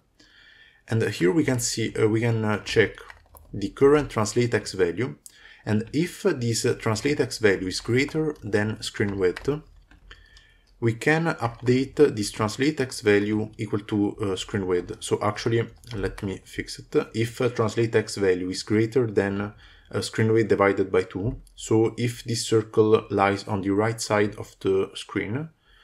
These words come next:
we need to update this translate X value equal to screen width.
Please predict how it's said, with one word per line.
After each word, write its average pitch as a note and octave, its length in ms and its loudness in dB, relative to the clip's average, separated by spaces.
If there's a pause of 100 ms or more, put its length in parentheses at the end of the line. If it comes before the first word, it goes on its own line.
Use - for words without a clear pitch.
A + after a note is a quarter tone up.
(520)
we A2 120 0
need D3 220 4
to B2+ 100 0
update A2+ 320 0
this G#2 140 -4
translate A2+ 640 -2
X A2+ 200 -2
value G#2 420 4
equal G#2 240 -4
to - 160 -14
screen F#2+ 320 -6
width. G2 300 0